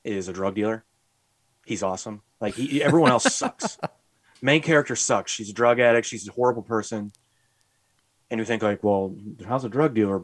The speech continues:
Speaker 1: Uh, he's just better. He's just better as a person. I don't know. He's a drug dealer with a heart. I, I don't know what to tell you. And then the mom, one of the moms in the show was, uh, Roxy in, uh,
Speaker 2: Sunny.
Speaker 1: the episode of It's Always Sunny where Frank wants to marry a prostitute.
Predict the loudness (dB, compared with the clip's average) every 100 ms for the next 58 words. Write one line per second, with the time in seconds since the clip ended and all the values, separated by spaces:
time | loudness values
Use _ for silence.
0 | -6 -8 -6 -6 -8 -4 -4 -2 -2 -2
1 | -6 -8 -4 -2 -4 0 2 4 4 2
2 | 0 -4 -8 -12 -6 -2 -2 -2 -6 -6
3 | 0 2 2 2 0 0 -2 -4 -6 -10
4 | -6 -2 0 -2 -4 -6 -6 -10 _ _
5 | -20 _ -4 -2 2 2 2 -2 -4 -4
6 | 0 2 4 4 0 -4 -12 _ _ _
7 | _ -6 -2 0 2 2 0 -4 -6 -2
8 | 0 2 0 -4 _ _ _ _ _ _
9 | _ -8 -8 -2 -2 -2 -4 -8 0 2
10 | 2 -2 -8 -10 _ _ _ _ _ _
11 | -12 -10 -8 -8 -8 -12 -16 -20 _ _
12 | _ _ _ _ _ _ _ _ -6 -2
13 | -2 -2 -6 -2 0 0 2 4 4 0
14 | 0 0 -4 -4 -4 -2 -6 -6 -4 -2
15 | -2 -2 -2 -2 -4 -6 -6 -8